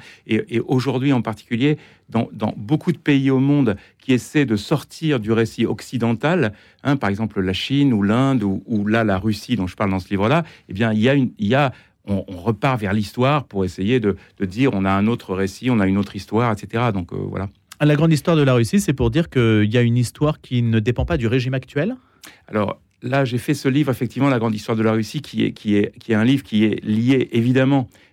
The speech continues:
Speaker 1: Enfin, j'ai, j'avais commencé à tra-, j'ai, dans les livres d'histoire que, que j'ai fait, j'en ai fait un qui est La grande histoire du monde.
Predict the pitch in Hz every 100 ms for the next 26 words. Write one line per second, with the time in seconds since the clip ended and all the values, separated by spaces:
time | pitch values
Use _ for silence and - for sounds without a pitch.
0 | _ - 107 113 107 120 123 135 131 127
1 | 127 - 117 107 - - _ - 123 131
2 | 131 147 135 - 143 127 110 90 113 110
3 | 104 143 143 - _ 110 110 104 127 131
4 | 107 107 120 110 131 113 110 113 104